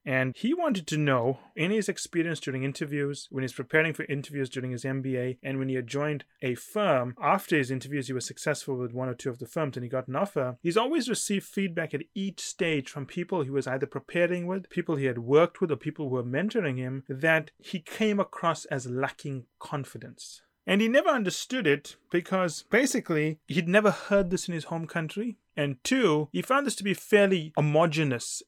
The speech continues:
in the feedback, whether it was an American, a Canadian, a Brit, or a German consultant giving him feedback.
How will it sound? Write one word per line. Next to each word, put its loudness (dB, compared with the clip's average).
in -2
the -4
feedback, 0
whether 4
it 2
was 2
an -2
American, 2
a -10
Canadian, 0
a -6
Brit, 0
or 0
a -2
German 0
consultant -4
giving -4
him -6
feedback. 0